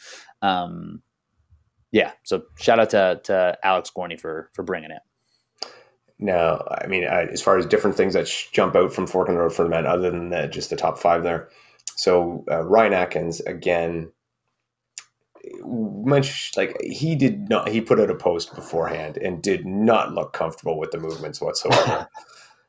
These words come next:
Speaker 2: Um,
Speaker 1: He was, like, on a playground. It was, like, these
Speaker 2: <sighs>
Speaker 1: thick monkey bars <laughs> that he was, that he was dealing with.
Speaker 2: Yeah,
Speaker 1: Um,
Speaker 2: yeah. He was, he had a lot going against him, and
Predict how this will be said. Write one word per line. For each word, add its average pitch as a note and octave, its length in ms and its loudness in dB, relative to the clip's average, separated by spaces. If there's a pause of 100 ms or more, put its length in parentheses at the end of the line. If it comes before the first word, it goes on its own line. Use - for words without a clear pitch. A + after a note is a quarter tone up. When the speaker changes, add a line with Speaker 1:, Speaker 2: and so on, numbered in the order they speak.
(160)
Speaker 2:
Um, E3+ 640 2
Speaker 1:
He E3+ 60 4
was, D#3 80 8
like, D3 100 8
on A#2+ 80 6
a G#2 80 2
playground. A#2+ 720 4
It G#2+ 80 0
was, G#2+ 80 -2
like, G2+ 180 2
these F#2 240 -4 (640)
Speaker 2:
<sighs> - 400 -6
Speaker 1:
thick D#3 180 6 (320)
monkey B2 380 2
bars B2 560 6
<laughs> - 40 -8
that D3 100 0
he C3 120 0
was, B2 300 2
that A2 200 -8
he A#2+ 80 -2
was A2+ 100 -4
dealing A#2 340 -2
with. A#2 240 0 (580)
Speaker 2:
Yeah, G2 260 2
Speaker 1:
Um, F2 140 -6
Speaker 2:
yeah. - 260 -2
He A#2 100 2
was, A2 220 6
he B2 80 6
had A#2+ 80 8
a B2+ 60 8
lot C#3+ 200 6
going A#2+ 200 8
against G2 340 2
him, F#2+ 260 -4
and F#2 560 -2